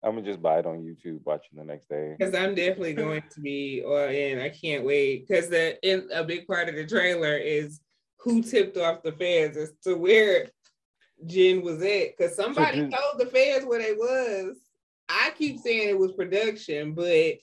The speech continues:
Speaker 2: they seem to think it was somebody in the group that called the feds.
Speaker 1: See, that's the thing now with the feds. It's like they have ways of knowing outside
Speaker 2: They
Speaker 1: of
Speaker 2: went
Speaker 1: the
Speaker 2: to,
Speaker 1: group.
Speaker 2: but see, the thing, this is the thing. They went to her house because her husband called her and told her they was coming.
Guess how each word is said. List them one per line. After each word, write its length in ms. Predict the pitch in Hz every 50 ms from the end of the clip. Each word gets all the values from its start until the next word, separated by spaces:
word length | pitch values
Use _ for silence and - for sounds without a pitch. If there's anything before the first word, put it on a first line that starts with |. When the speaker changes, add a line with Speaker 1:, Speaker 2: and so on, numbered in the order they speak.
| _ _ _ _ _ _ _ _
Speaker 2:
they 240 | - - 170 180 240 254
seem 240 | - 285 240 233 226
to 60 | 208
think 280 | 196 - 208 202 190 185
it 100 | 190 185
was 140 | 175 170 -
somebody 480 | 208 190 185 180 170 170 170 160 -
in 140 | 175 180 175
the 100 | 160 160
group 400 | 151 151 170 196 233 - - -
that 220 | - 170 156 151 -
called 320 | 190 175 165 165 156 147
the 60 | 160
feds. 420 | 156 - 180 180 185 233 233 - - _ _ - - - _ _ _ _ _ _ _ _ _ _ _ _ _ -
Speaker 1:
See, 380 | - - - 190 185 185 147 - _ _ _
that's 200 | - 185 214 -
the 60 | 208 185
thing 260 | - 156 156 156 170
now 120 | 139 101
with 180 | 95 92 92 -
the 80 | 95
feds. 360 | 90 - - 98 98 98 78 82
It's 140 | 78 -
like 140 | - 85 -
they 100 | - 123
have 200 | 135 143 127 120
ways 280 | 107 95 101 117 95 -
of 80 | 69 - -
knowing 340 | 78 85 95 90 80 69
outside 280 | 67 65 67 - - 254
Speaker 2:
They 60 | - -
Speaker 1:
of 40 |
Speaker 2:
went 160 | - 311 311 302
Speaker 1:
the 60 | - - 320 226
Speaker 2:
to, 40 | -
Speaker 1:
group. 60 | -
Speaker 2:
but 160 | 240 254 247
see, 80 | 302 294
the 120 | 262 262
thing, 240 | 233 262 269 233 190
this 160 | 226 285 320 -
is 40 |
the 160 | - 247 247 233
thing. 200 | 247 220 185 160
They 140 | 196 240
went 280 | 233 226 247 277 359 -
to 120 | 320 294 247
her 140 | 247 226 214
house 760 | 214 208 220 220 165 - - - - - - - - - _ _ _ _ _ _ _ _ _ _ _ _ _ _ _ -
because 480 | 196 220 220 285 247 233 220 202 208 -
her 200 | 247 247 247 247
husband 480 | 247 247 262 285 269 247 233 214 214
called 340 | - 220 214 202 190 170 -
her 340 | - - 220 240 233 208 160 -
and 180 | 156 165 165
told 280 | 165 - 208 202 202 202
her 140 | 196 190 165
they 140 | 160 151
was 140 | 127 110 - -
coming. 400 | - - 214 196 160 113 -